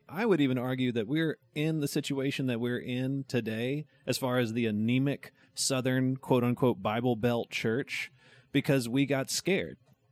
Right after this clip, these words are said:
Like, Christians historically in this area, I think, got scared and got more concerned with platform building and building large churches, buildings, organizations, paychecks,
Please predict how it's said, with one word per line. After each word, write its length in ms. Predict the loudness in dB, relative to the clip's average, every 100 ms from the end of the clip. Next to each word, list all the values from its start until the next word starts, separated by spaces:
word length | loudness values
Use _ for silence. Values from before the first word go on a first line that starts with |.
| _ _ _ _ _
Like, 180 | -2 -2
Christians 640 | 2 2 2 0 -2 -4 -6
historically 640 | -6 0 2 2 0 0
in 100 | 2
this 180 | 0 0
area, 280 | 0 0 0
I 100 | -2
think, 240 | -2 -2
got 220 | -4 -6
scared 420 | -4 -2 2 2
and 120 | 0 0
got 140 | 0
more 140 | 2 0
concerned 420 | 0 -2 -2 0
with 160 | -4 -4
platform 500 | -4 -4 -2 -2 0
building 380 | 0 0 -2
and 160 | -4 -2
building 320 | -2 0 0
large 400 | 0 -2 -2 -4
churches, 360 | -2 -2 0 -2
buildings, 480 | 0 0 0 0 0
organizations, 720 | -2 0 -2 -2 -2 -2 -6
paychecks, 840 | -2 0 0 0 -8 -8 -10 -10